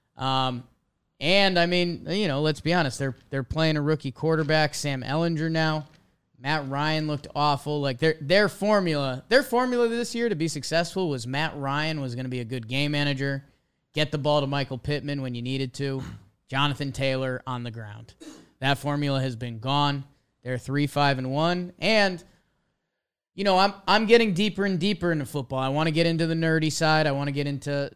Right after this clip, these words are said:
to some of the stuff that's going on, and as we ease into that, there's one thing I know. A rookie quarterback against Belichick,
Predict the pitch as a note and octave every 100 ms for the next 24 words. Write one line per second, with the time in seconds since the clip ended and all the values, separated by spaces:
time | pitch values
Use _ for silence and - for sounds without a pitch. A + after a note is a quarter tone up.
0 | _ - C#3 - D3 C#3 C3 C#3+ C3 C3+
1 | - C#3 C3+ C3 C#3+ C3+ B2+ B2+ B2+ A#2+
2 | B2+ B2+ B2+ C#3 D3+ C3 B2+ B2+ _ _
3 | _ _ _ _ _ D#3+ E3 G3 A#3 G3+
4 | G#3 D#3+ C#3+ G3 D3+ B2+ A#2+ - _ C3+
5 | C#3 C#3+ G#3 G#3+ F#3+ E3 F3+ G3 G3 F#3
6 | D#3 C#3+ C#3 G#2+ E3 G#3 F#3 - C3+ A#2+